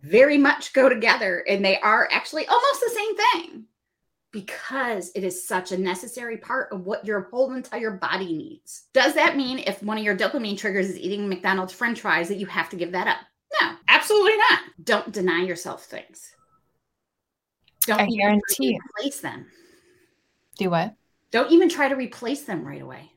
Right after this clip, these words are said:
Speaker 1: Learn what they are first and continue doing them.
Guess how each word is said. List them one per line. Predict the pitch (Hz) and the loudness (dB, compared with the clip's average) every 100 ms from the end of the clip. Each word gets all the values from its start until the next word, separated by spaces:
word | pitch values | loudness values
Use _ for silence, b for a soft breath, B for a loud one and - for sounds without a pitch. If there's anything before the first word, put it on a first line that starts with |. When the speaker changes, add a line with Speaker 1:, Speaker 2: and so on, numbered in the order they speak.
| - | -8
Speaker 1:
Learn | 214 254 | -4 -2
what | 254 247 | -4 -2
they | 190 | 2
are | 185 202 | 2 2
first | - 202 320 - - | 0 -2 -2 -10 -20
and | 214 | -16
continue | - 262 294 311 | -10 -6 -4 -2
doing | 285 349 | -4 -6
them. | 330 | -8